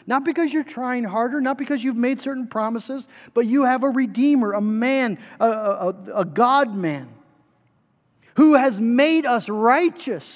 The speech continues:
right? God restores to man his righteousness. It's exactly what He's done for you and me in Jesus, robing us in the righteousness of Christ. And because that's true,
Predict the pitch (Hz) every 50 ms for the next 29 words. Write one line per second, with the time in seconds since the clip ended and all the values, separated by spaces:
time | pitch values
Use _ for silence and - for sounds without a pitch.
0 | - - 190 254 330 247 196 220 233 254 214 226 - - 240 247 269 277 - -
1 | 254 240 247 254 262 262 240 220 233 269 302 311 294 302 226 - 220 160 - -
2 | - - _ - 240 202 180 180 233 254 277 - - 339 330 349 302 262 208 -
3 | 240 226 202 - - 202 196 190 185 180 180 175 156 - - - - 220 196 180
4 | 151 175 196 180 156 170 160 - - - - 170 175 208 240 277 294 311 285 294
5 | 262 269 262 - - 262 247 240 233 226 220 226 233 - 240 220 - 226 220 -
6 | - 202 - - 202 190 175 156 143 - - - - - - 190 180 196 - -
7 | - - 320 339 330 240 214 277 254 240 - - - - - 247 240 233 226 214